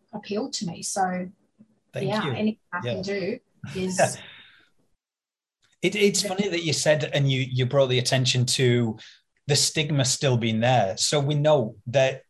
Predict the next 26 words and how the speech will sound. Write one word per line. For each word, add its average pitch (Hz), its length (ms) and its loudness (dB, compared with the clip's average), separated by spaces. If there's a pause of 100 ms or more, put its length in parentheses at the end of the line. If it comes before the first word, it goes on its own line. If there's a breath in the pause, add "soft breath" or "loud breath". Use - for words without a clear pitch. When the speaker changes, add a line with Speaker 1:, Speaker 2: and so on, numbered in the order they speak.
(200)
Speaker 2:
and 151 100 2
I'm 165 120 2
not 156 160 0
the 135 80 0
first 127 280 0
person 127 300 0
to 123 80 -4
start 120 300 2
a 113 40 0
mental 113 220 -2
health 131 320 2
movement, 135 500 0
especially - 380 -2
with 107 160 -4
celebrities, 143 920 0
maybe 151 360 -2
in 123 80 2
a 120 60 2
way 123 260 2
that 131 160 -4
nobody's 117 400 0
seen 160 300 0
them 135 120 2
in 113 140 2
that 156 200 4
light. 117 320 4